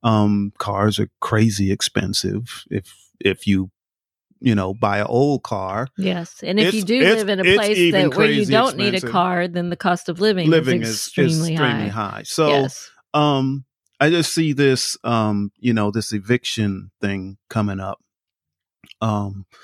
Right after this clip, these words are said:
Speaker 2: And to
Speaker 1: as a
Speaker 2: me, that,
Speaker 1: real
Speaker 2: that
Speaker 1: way
Speaker 2: shows
Speaker 1: to
Speaker 2: that they had no heart when they planned that. Like, why would you make those the dates? That's crazy.
Speaker 1: Mm, I don't know.
Speaker 2: That's,
Speaker 1: Like I
Speaker 2: that,
Speaker 1: said,
Speaker 2: that
Speaker 1: I, I
Speaker 2: means you
Speaker 1: don't,
Speaker 2: have no
Speaker 1: <laughs>
Speaker 2: heart.
Speaker 1: I, I don't wanna turn this into a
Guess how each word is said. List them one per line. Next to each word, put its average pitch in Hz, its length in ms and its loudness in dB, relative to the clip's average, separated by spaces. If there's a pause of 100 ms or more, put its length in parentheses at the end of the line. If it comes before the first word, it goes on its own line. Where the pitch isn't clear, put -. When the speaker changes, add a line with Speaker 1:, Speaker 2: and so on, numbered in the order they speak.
(400)
Speaker 2:
And 247 140 2
to - 60 4
Speaker 1:
as 277 140 4
a 302 40 4
Speaker 2:
me, 349 140 4
that, 277 160 4
Speaker 1:
real 139 180 2
Speaker 2:
that 240 120 4
Speaker 1:
way 143 200 2
Speaker 2:
shows 247 260 4
Speaker 1:
to 127 140 2
Speaker 2:
that 117 240 0
they 220 460 2
had 202 260 -2
no 208 180 0
heart 262 480 0
when 202 220 -2
they 196 220 0 (420)
planned 415 400 -4
that. 143 240 -2
Like, 196 200 -4
why 269 300 2
would 330 240 0
you 294 180 0
make 262 240 -2 (140)
those 277 320 2
the 208 100 0
dates? - 600 -4 (340)
That's 339 220 0
crazy. 320 760 -2 (640)
Speaker 1:
Mm, 160 640 0 (100)
I 107 140 -4
don't 139 160 0
know. - 20 0
Speaker 2:
That's, 127 160 2
Speaker 1:
Like - 140 -2
I - 40 0
Speaker 2:
that, 277 160 4
Speaker 1:
said, 143 180 2
Speaker 2:
that 285 140 4
Speaker 1:
I, 285 40 -2
I - 0 -
Speaker 2:
means 302 180 0
you 311 80 2
Speaker 1:
don't, 285 80 4
Speaker 2:
have 285 200 2
no 269 120 2
Speaker 1:
<laughs> 269 40 2
Speaker 2:
heart. 254 580 0
Speaker 1:
I, 135 140 -2 (260)
I 139 100 0 (100)
don't 160 180 -2
wanna 113 240 -8
turn 110 340 -8
this 110 200 -10
into 110 340 -10
a 101 60 -10